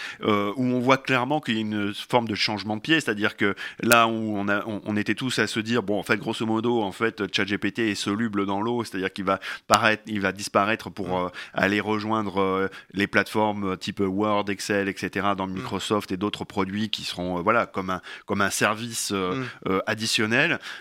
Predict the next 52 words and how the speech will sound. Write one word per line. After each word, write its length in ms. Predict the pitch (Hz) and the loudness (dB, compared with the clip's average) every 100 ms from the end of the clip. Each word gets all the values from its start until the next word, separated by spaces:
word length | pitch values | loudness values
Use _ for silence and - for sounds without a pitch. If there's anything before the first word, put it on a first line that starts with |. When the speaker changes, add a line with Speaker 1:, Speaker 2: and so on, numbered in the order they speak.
| - | -2
Speaker 1:
Euh, 160 | 101 98 101 | 0 0 -2
en 100 | 117 | -2
fait, 180 | 104 131 | 0 0
on 80 | 120 | 0
se 60 | - | -2
rend 140 | 113 | -2
compte 180 | 127 131 | -2 0
que 80 | 113 | 0
l'ambition, 480 | 104 104 - 120 | 2 0 0 0
elle 80 | 120 | 0
est 60 | 98 | -2
plus 180 | - 101 | -4 -6
du 100 | 98 | -4
tout, 300 | 110 110 101 | -2 0 0
euh, 240 | 95 95 | -2 -2
celle-ci, 540 | - 92 - 135 156 160 | -4 -4 -2 -2 -2 0
qu'il 400 | 107 101 98 98 | 0 2 0 -2
s'agit 360 | - 95 110 | -2 -2 -2
de 80 | 107 | -2
monter 260 | 98 98 113 | -2 -2 -2
une 140 | 104 | 0
forme 240 | 95 104 101 | 2 0 0
de, 220 | 98 92 | -2 0
d'Apple 340 | 92 - 98 | -2 0 -2
Store, 640 | - - 110 107 98 87 | -2 0 2 2 -2 -4
euh, 40 | 90 - - - | -4 -8 -10 -2
Speaker 2:
Mm. 80 | 92 | 2
Speaker 1:
version 320 | 98 - 107 | 2 4 2
OpenAI, 640 | 104 104 104 110 127 147 | 4 2 4 4 4 4
avec, 320 | 113 98 104 101 | 2 0 0 -2
euh, 80 | |
des 160 | 95 101 | 0 -2
G 160 | 95 113 | 0 0
P 200 | - 107 | 0 -2
T 260 | - 120 | 0 0
qui 120 | 113 - | 0 -6
sont 120 | 98 | -4
des 220 | 98 92 | -2 0
agents 320 | 101 98 110 | 0 0 -4
qui 100 | 110 | -4
permettent 320 | - 95 98 | -6 -4 -4
de 160 | 95 98 - - | -2 -4 -4 -2
Speaker 2:
Sur 140 | - | 6
Speaker 1:
réaliser 360 | 113 190 120 123 | 8 8 4 2
Speaker 2:
mesure. 120 | 120 | 2
Speaker 1:
des 140 | 120 | 0
tâches 320 | 117 117 113 - | 4 4 4 2
sur 120 | 101 | -2
mesure, 440 | 107 110 147 165 | -2 -2 -2 0
voilà, 340 | 110 120 143 131 | 0 0 0 0
donc, 220 | 110 | -2
euh, 80 | - | -2